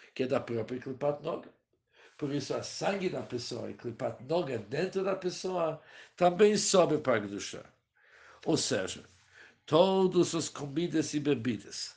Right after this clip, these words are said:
que a pessoa comeu e bebeu e que se tornaram sangue, também são elevadas para a Kedushá. Até agora, eles fizeram parte do Klipat Noga,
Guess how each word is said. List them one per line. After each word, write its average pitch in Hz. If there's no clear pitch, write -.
que 127
a 117
pessoa 151
comeu 139
e 160
bebeu 120
e 151
que 147
se -
tornaram 110
sangue, 123
também 131
são 147
elevadas 143
para 139
a 135
Kedushá. 143
Até 123
agora, 131
eles 110
fizeram 127
parte 135
do 110
Klipat 104
Noga, 87